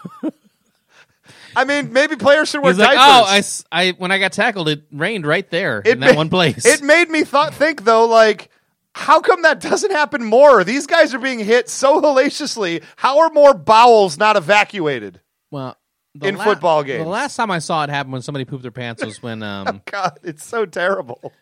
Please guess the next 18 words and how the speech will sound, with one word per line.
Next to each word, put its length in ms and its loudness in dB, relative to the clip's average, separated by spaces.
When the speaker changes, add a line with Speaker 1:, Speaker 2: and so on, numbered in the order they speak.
Speaker 2:
was 160 -20
when, 160 -14
what's 160 -12
his 120 -16
name? 320 -14
Uh, 260 -14
Clowney 420 -10
hit 140 -14
that 180 -12
guy 140 -12
from 160 -18
Michigan, 340 -14
knocked 180 -14
his 120 -12
Speaker 1:
Oh. 40 -10
Speaker 2:
helmet 200 -10
off, 180 -12
and 200 -16